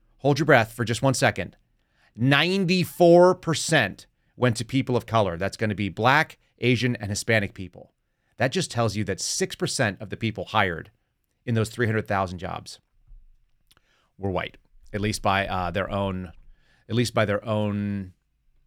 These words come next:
uh, self, self-identification. Now, this may be a little bit fudged. We can say that because, let's just clear down to the screen. Here we go. "For a brief moment in twenty twenty," this, this whole article is wild. I've, I scrolled through the thing, and there's actually some really neat graphics, so I want you guys to be able to see it.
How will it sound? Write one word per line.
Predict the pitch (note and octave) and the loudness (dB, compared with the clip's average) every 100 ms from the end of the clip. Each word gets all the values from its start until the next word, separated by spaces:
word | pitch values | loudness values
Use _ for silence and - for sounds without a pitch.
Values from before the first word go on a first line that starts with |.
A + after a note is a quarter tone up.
| _ _ F#2 | _ _ -14
uh, | F2 | -12
self, | - A#2+ G#2+ - - _ - | 0 0 0 -4 -20 _ -12
self-identification. | - A#2 G#2+ G#2+ G2 F#2+ G2 F#2 - F#2+ | -4 -2 0 -2 -2 -4 -2 -4 -4 -2
Now, | |
this | A#2 D3 D3+ | 0 2 4
may | D#3+ | 4
be | F3+ | 6
a | E3 | 6
little | F#3 F#3 | 6 2
bit | D#3+ | 0
fudged. | D#3+ F3+ C#3 | 4 4 4
We | C3+ | 2
can | B2 | 0
say | G#2+ C#3+ | 0 2
that | C#3+ C#3 | 2 0
because, | B2 - G3+ D3+ B2+ C3+ - | -4 0 4 4 2 -2 -10
let's | G#2 G2+ - | -10 -10 -10
just | - | -12
clear | - A2 | -4 -2
down | G#2 G#2 | 2 0
to | G2 | -2
the | |
screen. | F#2+ C#3 C#3 C3 - - | -4 -2 0 -2 -12 -4
Here | C3 | 2
we | C3+ | 4
go. | A#2+ A#2 G2 _ _ _ _ | 6 4 0 _ _ _ _
"For | B2 | 0
a | G#2+ | 4
brief | C#3 F#3 C3 | 6 4 4
moment | D3 D3 | 2 2
in | A#2+ | 0
twenty | A2+ A2+ | -2 -2
twenty," | G#2+ C3 | -2 0
this, | D3+ E3+ | 2 0
this | E3+ - | -2 2
whole | F#3+ B2+ | 2 4
article | C3 B2+ G2+ | 4 4 -2
is | F2+ | 2
wild. | G#2 F#2 G2+ | 2 4 2
I've, | A2 | 0
I | C#3 | -4
scrolled | - C#3+ D3 | -2 2 2
through | - C3+ | 2 0
the | C#3+ | 2
thing, | D#3 D#3+ | 2 0
and | - A2+ A2 | 0 -2 0
there's | A2+ A#2+ | 0 2
actually | C#3+ B2 | 0 -2
some | A#2 | -2
really | A2+ A2+ | 0 0
neat | A2+ | 0
graphics, | G#2 G2 G2 - | 2 0 0 -4
so | G2 | -2
I | |
want | G2 G2+ | -2 -2
you | |
guys | G2+ | -2
to | F#2 | -2
be | F#2+ | -4
able | F2 | -6
to | |
see | - | -6
it. | G2 | -8